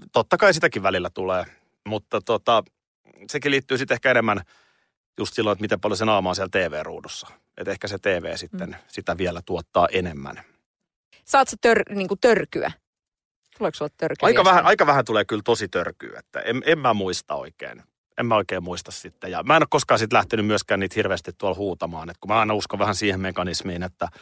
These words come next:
Speaker 1: että sit, sit se taas ruokkii lisää. Ja, ja kun tää työ, mitä saa tehdä, niin se on kuitenkin niin mahtava työ ja, ja se on kuitenkin etuoikeutettu, että pääsee näin upeita juttuja tekemään.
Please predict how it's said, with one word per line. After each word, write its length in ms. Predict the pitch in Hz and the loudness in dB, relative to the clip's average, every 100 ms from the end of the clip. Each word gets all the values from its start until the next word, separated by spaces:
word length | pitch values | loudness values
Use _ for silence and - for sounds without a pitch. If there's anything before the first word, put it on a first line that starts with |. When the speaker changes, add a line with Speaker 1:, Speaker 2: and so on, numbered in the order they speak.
| - _ _ _ - | -20 _ _ _ -14
Speaker 1:
että 140 | 92 | -4
sit, 240 | 110 98 - _ _ _ _ _ _ _ _ | -4 -4 -10 _ _ _ _ _ _ _ _
sit 160 | - 110 | -6 -2
se 120 | 120 | 2
taas 200 | 120 104 | 2 2
ruokkii 680 | 104 101 87 _ - 69 - - _ _ _ _ - | 4 2 2 _ -8 -8 -8 -16 _ _ _ _ -10
lisää. 460 | 95 90 - - - _ _ _ | -6 -4 -4 -6 -14 _ _ _
Ja, 160 | 135 135 | 2 4
ja 160 | 143 135 - - - _ _ _ | 6 4 -2 -20 -20 _ _ _
kun 140 | - 127 | -4 4
tää 180 | 170 151 | 6 6
työ, 280 | 175 160 131 - - - _ _ _ | 6 4 4 -4 -20 -20 _ _ _
mitä 220 | 123 123 | -2 0
saa 180 | 120 117 | 4 2
tehdä, 420 | - 120 107 98 - _ _ _ _ - - | 4 0 2 -2 -4 _ _ _ _ -20 -14
niin 180 | 98 101 | -8 -2
se 80 | 123 | -2
on 100 | 113 | 0
kuitenkin 440 | 123 113 120 113 - | -2 -2 -2 -4 -4
niin 280 | 147 165 117 | 0 0 4
mahtava 440 | 117 110 - 80 - | 2 2 -4 -6 -6
työ 240 | 139 123 | 0 2
ja, 180 | 107 101 | 4 2
ja 100 | 104 | 0
se 80 | 101 | -4
on 60 | 113 | -4
kuitenkin 320 | 127 - 131 | -6 -2 -2
etuoikeutettu, 720 | - 98 90 92 90 - 98 | 0 -2 -2 -4 -4 -6 -8
että 120 | 90 | -4
pääsee 260 | 104 95 98 | -2 -2 -2
näin 160 | 107 | -2
upeita 340 | 113 107 92 92 | -2 -2 -2 -2
juttuja 400 | 95 90 92 85 | -6 -8 -8 -4
tekemään. 540 | 113 - 90 87 82 | -4 -2 -4 -4 -6